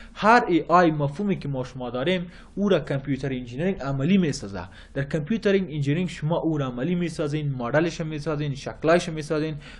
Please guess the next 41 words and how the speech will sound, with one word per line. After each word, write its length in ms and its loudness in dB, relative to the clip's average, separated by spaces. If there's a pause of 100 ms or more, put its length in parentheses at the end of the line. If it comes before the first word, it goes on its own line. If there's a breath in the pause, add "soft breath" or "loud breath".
مثال 340 2
ما 140 0
شما 220 -4
می‌گیم 260 -2
سلف 380 -4
درایوینگ 360 2
کار 240 2
است، 280 -2 (260 loud breath)
حالا 200 2
می‌تونیم 400 0
ما 120 0
شما 340 -2 (220 loud breath)
از 180 0
او 40 0
استفاده 440 4
بکنیم. 400 -2 (100)
پس 260 0
اینی 200 2
توسط 480 0
کامپیوتر 500 -2
انجینیرینگ 580 0
ادوانس 540 -4
رفتنش 500 0 (280 loud breath)
ما 80 -2
شما 140 -8
می‌تونیم 260 -2
سلف 300 -4
درایوینگ 340 0
کار 180 4
داشته 260 -4
باشیم، 280 -4
ما 120 0
او 200 0
را 80 2
دیزاین 420 -2
کردیم 300 -2 (320 loud breath)
و 40 0
او 160 2
را 80 2
ایجاد 400 -6
کردیم. 240 -10